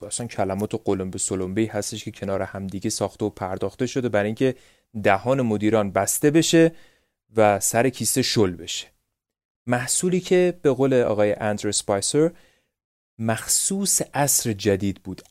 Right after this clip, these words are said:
اما همهٔ تهدیدهای یک بنگاه اقتدار طلب هم پشتش ایستاده بود و خب این در تضاد بود.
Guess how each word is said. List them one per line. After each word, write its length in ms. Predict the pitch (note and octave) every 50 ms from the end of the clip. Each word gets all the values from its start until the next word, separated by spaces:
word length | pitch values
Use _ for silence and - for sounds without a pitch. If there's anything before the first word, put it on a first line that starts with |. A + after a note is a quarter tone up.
| _ _
اما 720 | - - E3+ F3+ F3+ E3 D3 C3+ B2+ B2+ B2+ B2 B2 C3 - _ _ _ _ _ _
همهٔ 540 | _ - - - A#2 A2+ A#2 C#3 E3 F3 F#3
تهدیدهای 640 | F3+ - C#3+ A#2+ A2 A2+ - G#2+ - - B2 C3 C#3+
یک 240 | C#3 C#3 C3+ - -
بنگاه 340 | - A2+ G#2 G#2 A2 A#2 B2+
اقتدار 500 | - - A2 G2+ - - G#2+ G#2 G2+ G2+
طلب 280 | - - G#2 G#2+ A#2 C3
هم 120 | C#3 C3+
پشتش 340 | - - C3+ - D#3 C#3+ - -
ایستاده 440 | G2+ - - - G2 F#2+ A2+ C#3
بود 260 | D#3 C#3 - - _ - _ _ _ _ _ _ _ _ _ _ _ _ _ -
و 60 | G2+
خب 220 | - - - - F3+
این 220 | C3+ C3+ C3 B2 -
در 180 | - G#2 - - -
تضاد 600 | - - - - G#2+ G2+ G2 B2+ C3+ D3 C#3 - -
بود. 220 | - - - _